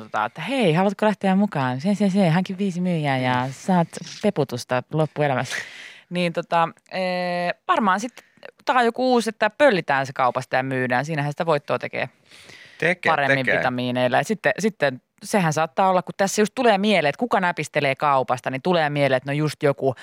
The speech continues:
Speaker 1: laitapuolen kulkija, semmonen, ö, joku sekakäyttäjä, ihan tämmönen niinku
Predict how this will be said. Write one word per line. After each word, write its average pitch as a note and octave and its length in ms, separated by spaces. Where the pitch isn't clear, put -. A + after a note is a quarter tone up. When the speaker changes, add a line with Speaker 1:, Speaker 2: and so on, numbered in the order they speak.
Speaker 1:
laitapuolen C#3 720
kulkija, C#3 500
semmonen, C3+ 420
ö, B2 60
joku C#3 300
sekakäyttäjä, C#3 1200
ihan C3 300
tämmönen C3 460
niinku C3+ 340